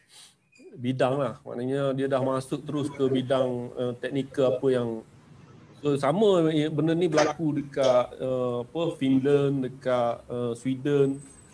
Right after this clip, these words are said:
dekat, eh, belah-belah, eh, Europe lah. Sebab tu, eh, yang kerajaan kita buat, eh, apa, K V tu, dia orang dah buat, eh, macam K V tu dah lima puluh tahun lepas lah.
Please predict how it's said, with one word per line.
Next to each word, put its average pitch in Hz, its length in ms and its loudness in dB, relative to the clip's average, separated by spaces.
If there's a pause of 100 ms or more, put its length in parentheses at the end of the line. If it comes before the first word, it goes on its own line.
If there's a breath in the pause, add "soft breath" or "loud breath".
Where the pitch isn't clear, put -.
dekat, 123 840 2
eh, 117 800 -6 (640)
belah-belah, 123 640 2 (320)
eh, 123 240 0
Europe 147 320 -2
lah. 139 80 -6 (720)
Sebab 135 240 0
tu, 175 400 2
eh, 123 400 -2
yang 123 240 -4
kerajaan 135 480 -2
kita 135 240 -6
buat, 123 340 0
eh, 120 220 -8
apa, 143 160 -4 (160)
K 135 160 -6
V 131 120 -6 (200)
tu, 165 100 0 (1200 loud breath)
dia 127 160 2
orang 185 560 6
dah 143 220 2
buat, 160 240 6 (180)
eh, 135 460 0 (340)
macam 135 240 -6
K 139 120 -6 (120)
V 151 80 -4 (140)
tu 175 100 0
dah 147 320 4
lima 143 300 -2
puluh 143 180 -6
tahun 139 240 4
lepas 139 220 -2
lah. 127 160 -2